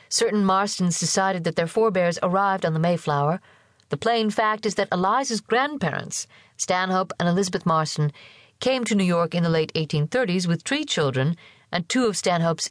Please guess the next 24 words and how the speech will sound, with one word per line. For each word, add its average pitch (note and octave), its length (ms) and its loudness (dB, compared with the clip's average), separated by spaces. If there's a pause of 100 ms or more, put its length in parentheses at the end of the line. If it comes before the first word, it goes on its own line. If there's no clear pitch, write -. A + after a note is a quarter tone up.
younger D#3 320 0
brothers. D#3+ 480 -4 (3000)
This G3+ 160 0
was E4 160 0
not D4+ 180 2
a A3 60 0
family A3+ 440 0
that - 200 -2
went F3 220 0
its - 140 -4
individual F3 540 0
ways. D#3+ 560 0 (600)
The D#3 80 -2
men F3 320 2
worked F3 340 -2
together, D#3+ 460 0 (460)
sharing F#3 400 0
what E3+ 120 2
amounted E3+ 400 0
to E3+ 180 2
an E3+ 120 0
obsession E3 480 -2
with D3 120 -2
firearms, D3 760 -2